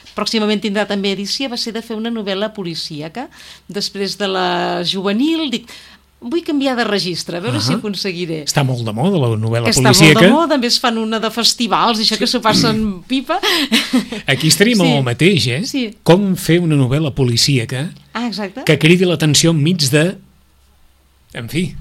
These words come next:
Speaker 1: De tot
Speaker 2: de
Speaker 1: el
Speaker 2: tot el que arriba bé de novel·la
Speaker 1: Exacte.
Speaker 2: policíaca.
Speaker 1: Sí, sí, sí. I a més amb la marca d'autora dona i autora en català,
Speaker 2: Ah.
Speaker 1: que si fos sueca
Speaker 2: <laughs> Si
Speaker 1: seria
Speaker 2: fos sueca tindríeu, ja,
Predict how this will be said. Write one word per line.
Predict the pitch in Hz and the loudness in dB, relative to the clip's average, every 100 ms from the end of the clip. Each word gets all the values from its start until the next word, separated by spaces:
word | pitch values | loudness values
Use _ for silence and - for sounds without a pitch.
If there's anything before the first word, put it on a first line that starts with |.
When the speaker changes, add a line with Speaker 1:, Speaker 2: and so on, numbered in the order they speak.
| - | -14
Speaker 1:
De | 170 190 | -10 -8
tot | 190 240 | -6 -4
Speaker 2:
de | 247 | 0
Speaker 1:
el | - 208 196 | 0 0 4
Speaker 2:
tot | 180 170 | 4 6
el | 185 | 2
que | 139 151 | 4 2
arriba | 131 190 180 | 2 0 0
bé | 143 160 | 0 -2
de | 165 139 | 0 0
novel·la | 127 120 170 | 2 2 0
Speaker 1:
Exacte. | 180 | 0
Speaker 2:
policíaca. | 151 127 - 247 98 - | -2 0 0 -2 -6 -12
Speaker 1:
Sí, | - 240 | -8 -8
sí, | - | -8
sí. | 202 202 175 160 - - | -12 -8 -10 -10 -14 -4
I | |
a | 214 | -2
més | 214 | -2
amb | 262 | -2
la | 240 | -2
marca | 208 208 269 | -2 -4 -4
d'autora | 233 208 185 175 - 170 165 226 240 | -4 -2 0 -2 -4 -8 -6 -4 -4
dona | 226 254 285 339 | -2 -4 -4 -6
i | - 202 | -6 -6
autora | 190 226 285 | -4 -6 -4
en | 233 | -4
català, | 202 196 208 254 | -4 -4 -4 -2
Speaker 2:
Ah. | 180 123 - - | 0 -2 -4 -10
Speaker 1:
que | 208 | -6
si | - | -4
fos | 233 254 - | -2 0 0
sueca | 262 269 302 339 339 | 4 2 4 2 2
Speaker 2:
<laughs> | 392 359 302 - | 0 -2 -2 -4
Si | - 190 | 0 2
Speaker 1:
seria | 175 | 6
Speaker 2:
fos | 185 | 6
sueca | 180 180 202 | 6 6 6
tindríeu, | 196 185 180 196 | 6 6 6 6
ja, | 202 151 | 4 2